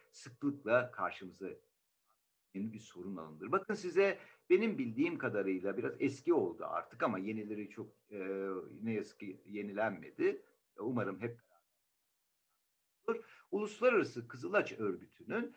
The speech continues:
iki bin on altı yılındaki bir çalışmada şu demin sözünü ettiğim tehlikeli soru, e, ile ilgili bir araştırmadan bahsetmek isterim. Soru şöyle sorulmuş.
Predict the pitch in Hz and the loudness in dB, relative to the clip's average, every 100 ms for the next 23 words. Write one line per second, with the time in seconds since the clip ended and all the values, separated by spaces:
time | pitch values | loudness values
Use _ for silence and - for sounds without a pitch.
0 | - - - 220 196 208 - 226 254 220 | -12 -12 -6 -4 -2 -4 -2 4 6 8
1 | 165 127 - 127 165 196 180 127 113 104 | 6 4 -2 -4 4 6 6 4 -2 -6
2 | - 107 240 220 - 175 180 135 - 131 | -8 -4 -2 -4 0 4 6 6 4 4
3 | 110 82 76 - _ _ _ _ _ _ | 2 2 -6 -10 _ _ _ _ _ _
4 | _ _ _ _ _ _ - - - 254 | _ _ _ _ _ _ -10 -6 0 8
5 | 277 254 - - 180 185 - 165 165 180 | 8 8 2 6 6 6 2 0 0 0
6 | 131 - 135 160 - 160 151 170 - 185 | -2 0 -2 0 2 0 2 0 8 8
7 | 220 170 - 117 123 156 - - _ _ | 8 2 -2 2 4 4 2 -10 _ _
8 | _ _ - 135 139 135 135 135 139 156 | _ _ -2 2 4 4 4 6 4 4
9 | 160 123 123 180 185 220 185 175 180 - | 2 2 4 4 4 0 2 4 4 2
10 | 160 139 127 131 131 113 104 107 95 139 | -2 2 4 4 4 2 0 -6 -4 -2
11 | 139 - - - - _ _ _ _ _ | -2 -4 -20 -20 -20 _ _ _ _ _
12 | _ _ _ _ _ _ - 226 254 - | _ _ _ _ _ _ 2 4 4 4
13 | 262 190 123 98 87 - - - - | 4 4 2 0 -4 -6 -14 -20 -20